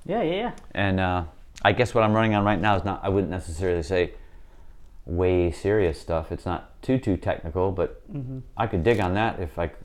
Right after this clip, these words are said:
Speaker 2: you know, wanted to.
Speaker 1: Right.
Speaker 2: It'd be, be neat to find some of that
Speaker 1: Some
Speaker 2: and try it out.
Speaker 1: gnarly trails.
Speaker 2: Some gnarly trails.
Speaker 1: So ask around.
Speaker 2: Ask around.
Speaker 1: Google machine.
Speaker 2: Google.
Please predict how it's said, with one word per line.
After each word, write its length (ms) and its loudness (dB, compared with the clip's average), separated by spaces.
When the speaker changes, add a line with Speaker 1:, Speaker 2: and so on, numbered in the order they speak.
Speaker 2:
you 140 -10
know, 120 -4
wanted 420 -4
to. 220 -2
Speaker 1:
Right. 140 -2
Speaker 2:
It'd 100 0
be, 160 2
be 180 0
neat 200 2
to 80 -4
find 240 2
some 160 0
of 120 -2
that 200 2
Speaker 1:
Some 100 2
Speaker 2:
and 60 2
try 180 6
it 80 6
out. 140 8
Speaker 1:
gnarly 200 2
trails. 580 0
Speaker 2:
Some 200 -6
gnarly 280 0
trails. 440 0
Speaker 1:
So 220 6
ask 320 6
around. 400 2
Speaker 2:
Ask 240 8
around. 440 8
Speaker 1:
Google 220 2
machine. 320 -2
Speaker 2:
Google. 400 10